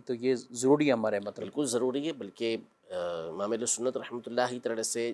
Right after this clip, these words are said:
Speaker 2: فتاوی رضویہ شریف میں ایک مقام پر اس حوالے سے سوال ہوا، امام کے بارے میں باقاعدہ پوچھا گیا، اس پہ امام اہل سنت نے سخت تنبیہ فرمائی اور، آ،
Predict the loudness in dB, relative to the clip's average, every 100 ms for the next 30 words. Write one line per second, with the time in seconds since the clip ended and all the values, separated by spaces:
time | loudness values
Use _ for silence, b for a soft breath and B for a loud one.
0 | -6 -6 0 0 -2 -4 -4 -2 -4 -4
1 | -2 -4 -6 _ _ _ _ _ _ _
2 | _ _ -12 0 4 8 8 8 4 4
3 | 2 2 0 2 4 4 4 -4 -6 0
4 | 4 4 2 0 -2 -2 -2 -4 -2 -6
5 | -6 -6 -2 0 2 0 -4 -14 _ _
6 | _ _ _ -4 -2 2 4 4 4 2
7 | 2 2 0 -2 -4 -4 0 2 2 2
8 | 2 4 4 4 2 0 -4